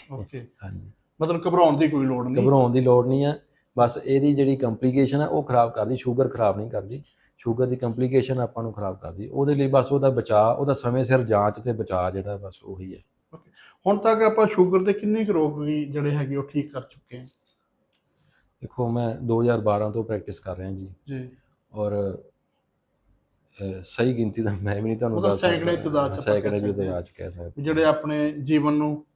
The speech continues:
Speaker 1: ਆਪਣੀਆਂ, ਅਹ,
Speaker 2: ਬਦਲ ਚੁੱਕੇ ਆ।
Speaker 1: ਬਦਲ ਚੁੱਕੇ ਆ ਤੇ
Speaker 2: ਹਾਂਜੀ।
Speaker 1: ਸ਼ੂਗਰ ਤੋਂ ਛੁਟਕਾਰਾ ਪਾ ਚੁੱਕੇ ਆ ਤੇ ਮਾਨਸਿਕ ਤੌਰ ਤੇ ਵੀ ਖਾਸ ਤੌਰ ਤੇ।
Speaker 2: ਸ਼ੂਗਰ ਜਿਹੜਾ ਹੈ ਇੱਕ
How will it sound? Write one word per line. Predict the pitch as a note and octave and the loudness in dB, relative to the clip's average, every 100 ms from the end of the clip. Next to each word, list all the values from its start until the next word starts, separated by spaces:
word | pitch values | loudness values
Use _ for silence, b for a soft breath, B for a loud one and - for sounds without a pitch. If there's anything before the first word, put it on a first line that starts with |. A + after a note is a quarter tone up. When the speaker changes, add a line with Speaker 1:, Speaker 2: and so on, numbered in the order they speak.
| - | -8
Speaker 1:
ਆਪਣੀਆਂ, | D3 D3 D3 C#3+ C#3+ | -8 -4 -4 -4 -6
ਅਹ, | C#3 C3+ C#3 C3+ C3+ | -10 -12 -12 -10 -2
Speaker 2:
ਬਦਲ | G#2 G#2 | 0 0
ਚੁੱਕੇ | F#2+ - - | -4 -8 -14
ਆ। | F#2+ | -6
Speaker 1:
ਬਦਲ | D#3 C#3 | -6 -6
ਚੁੱਕੇ | A#2 B2+ _ C#3 | -8 -14 _ -10
ਆ | |
ਤੇ | C3+ D3+ | -8 -10
Speaker 2:
ਹਾਂਜੀ। | C3+ | -6
Speaker 1:
ਸ਼ੂਗਰ | D#3 C#3+ D3 | -4 -2 -6
ਤੋਂ | - D3 - _ _ _ _ D3+ | -6 -14 -14 _ _ _ _ -8
ਛੁਟਕਾਰਾ | E3+ D3+ D#3 C#3 C3+ | -8 -2 0 2 0
ਪਾ | C3 | -4
ਚੁੱਕੇ | B2 - C#3 | -10 -10 -6
ਆ | C3 | -4
ਤੇ | A#2+ C3+ | -4 -2
ਮਾਨਸਿਕ | D#3 D#3+ F3 D#3+ | 0 0 -2 -4
ਤੌਰ | D#3+ D3 | -2 0
ਤੇ | D3+ | 0
ਵੀ | D3 | -2
ਖਾਸ | C#3+ C3+ - | -2 -6 -6
ਤੌਰ | B2 | -16
ਤੇ। | - - B2 | -18 -18 -8
Speaker 2:
ਸ਼ੂਗਰ | - B2+ C#3+ D#3 D#3 D3 - - _ _ _ _ _ _ _ _ _ | 0 2 6 8 8 6 2 -14 _ _ _ _ _ _ _ _ _
ਜਿਹੜਾ | B2 B2+ C3+ | -2 4 6
ਹੈ | B2+ C3 | 6 4
ਇੱਕ | C3+ C3+ D3+ D3+ D3+ | 0 0 2 2 0